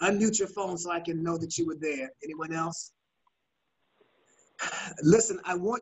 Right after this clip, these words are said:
you to stay in faith, and if you don't mind, after you get off of this, if you would take maybe five minutes just to go ahead and pray these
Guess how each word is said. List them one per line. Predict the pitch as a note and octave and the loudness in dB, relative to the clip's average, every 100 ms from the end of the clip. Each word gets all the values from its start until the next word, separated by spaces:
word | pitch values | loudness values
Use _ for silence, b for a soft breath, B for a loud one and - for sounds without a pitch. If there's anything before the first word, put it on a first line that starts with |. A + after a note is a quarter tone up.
| - | -6
you | G#3+ | -8
to | E3+ | -6
stay | - F#3+ F#3 | -6 -2 -2
in | F3 | -4
faith, | E3+ F#3 E3+ | -6 -8 -2
and | E3+ | -2
if | F3 | -2
you | G3 | -4
don't | F#3+ F3 | -4 -4
mind, | F3 F3 E3+ E3 - _ - | -4 -4 -4 -8 -12 _ -2
after | G3 - F#3 | -2 0 2
you | |
get | E3 E3+ | 4 6
off | E3+ - | 6 2
of | - | 0
this, | E3+ D#3+ | 2 2
if | - | 0
you | G#3 | -2
would | - | -2
take | - F3 | -4 -4
maybe | E3+ E3+ D3+ | -4 -4 -6
five | E3+ E3 E3 - | -4 -2 -2 -4
minutes | D#3+ D#3+ - | -8 -6 -8
just | - D#3+ D#3 D#3 - | -4 -6 -6 -8 -8
to | |
go | C3 D#3 | -6 -4
ahead | D#3 D#3+ D#3 D#3 _ _ _ | -2 -2 -4 -6 _ _ _
and | D3 C3+ - | -4 -4 -2
pray | F3 F3 E3 E3+ - - - _ | 2 6 8 8 4 -12 -20 _
these | D3+ D#3+ D#3+ D#3 | 8 8 8 4